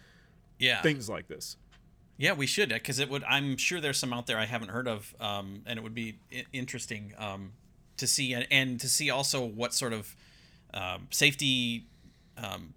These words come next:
Speaker 1: stuff has, has been put in place because of, uh, or what maybe needs to be <laughs> put in place because of, uh, some of these that have happened. I'm sure there have been some changes,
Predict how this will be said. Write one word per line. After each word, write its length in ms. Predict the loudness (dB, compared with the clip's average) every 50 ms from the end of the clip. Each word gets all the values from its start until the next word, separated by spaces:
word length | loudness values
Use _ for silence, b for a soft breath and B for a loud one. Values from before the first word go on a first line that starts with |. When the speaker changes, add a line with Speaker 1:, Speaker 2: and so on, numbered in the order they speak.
| -8 -4
Speaker 1:
stuff 300 | -4 0 0 0 0 0
has, 180 | 0 0 0 -2
has 380 | 0 2 2 2 2 0 -4
been 360 | -6 -8 -10 -6 -2 -2 -2 0
put 180 | 0 -2 -2
in 60 | -2
place 260 | -4 0 0 0 0 0
because 440 | -4 -6 -6 -2 0 0 0 2
of, 360 | 0 -2 -2 -2 -4 -8 -14 b b b b b b b b b b b b b -8
uh, 140 | -6 -6 -4
or 180 | 0 2 4 4
what 180 | 6 4 2 4
maybe 240 | 4 2 2 2 0
needs 300 | 0 0 0 0 -2 -2
to 60 | -4
be 100 | -4 -6
<laughs> 100 | -6 -2
put 80 | 2 2
in 140 | 2 2
place 240 | 2 -2 -2 -2 -2
because 400 | -4 -6 -10 -6 -4 -4 -4 -4
of, 160 | -8 -10 -10 -12 -12 -12 -6
uh, 60 | -4
some 160 | -2 -2 -2
of 60 | -2 -4
these 140 | -6 -6
that 100 | -6 -6
have 100 | -6 -4
happened. 240 | -4 -4 -4 -4 -4
I'm 80 | -4 -2
sure 120 | -2 0 2
there 100 | 0 0
have 80 | 0 0
been 140 | -2 -2
some 160 | -2 -2 -2 -2
changes, 540 | 0 0 0 0 -2 0 0 0 0 0